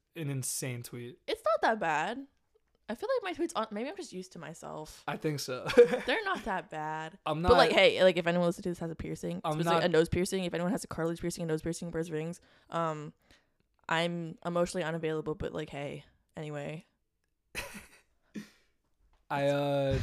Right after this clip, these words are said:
Speaker 1: yeah, I don't think I'm desensitized yet to your tweets 'cause I still, like,
Speaker 2: Really?
Speaker 1: burst out laughing every time I
Speaker 2: Oh,
Speaker 1: read your
Speaker 2: God.
Speaker 1: Twitter.
Speaker 2: I forgot also, like, my label and my management and, like, people I look up to follow me, and I'm like, "Oh my
Speaker 1: No, I
Speaker 2: God."
Speaker 1: do the same shit, though. Like,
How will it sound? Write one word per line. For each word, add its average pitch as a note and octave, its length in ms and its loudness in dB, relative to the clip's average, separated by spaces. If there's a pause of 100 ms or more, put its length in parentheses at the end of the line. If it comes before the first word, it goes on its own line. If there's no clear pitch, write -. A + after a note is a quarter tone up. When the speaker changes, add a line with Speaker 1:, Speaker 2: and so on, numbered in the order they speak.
Speaker 1:
yeah, C#3+ 360 0
I D3 140 -2
don't C#3 340 -2
think D#3+ 120 -2
I'm D#3 120 -2
desensitized B2 760 -6
yet B2 160 -2
to - 100 -10
your B2 80 -4
tweets C3 320 -8
'cause C#3 140 -6
I C3 80 -2
still, C3 440 -6
like, B2+ 120 -18
Speaker 2:
Really? G#3 420 4
Speaker 1:
burst C#4 280 2
out C3 160 0
laughing C3 400 -6
every B2+ 240 -8
time C3 200 -8
I B2+ 40 -6
Speaker 2:
Oh, C3 60 -6
Speaker 1:
read B2+ 120 -6
your C3 120 -8
Speaker 2:
God. - 80 -12
Speaker 1:
Twitter. C3 180 -6
Speaker 2:
I A#3+ 100 0
forgot E4 300 -6
also, C4+ 260 -4
like, A#3+ 160 -4
my G#3+ 160 -6
label F3+ 380 -4
and A3 60 -8
my F#3 120 -8
management F3 560 -8
and, F3 100 -4
like, F3+ 140 -6
people F#3 200 -2
I F#3+ 80 2
look E3 180 -2
up - 140 -6
to F#3 260 -4
follow F3+ 260 0
me, G#3 220 -6
and F3+ 80 -8
I'm F3 80 -8
like, E3 160 -8
"Oh D#3 120 -10
my C#3+ 160 -14 (120)
Speaker 1:
No, F3+ 180 4
I D#3+ 120 6
Speaker 2:
God." E3 80 2
Speaker 1:
do G3 100 4
the F#3+ 80 6
same F3+ 180 4
shit, C#3 220 0
though. C3 120 2
Like, C3 240 0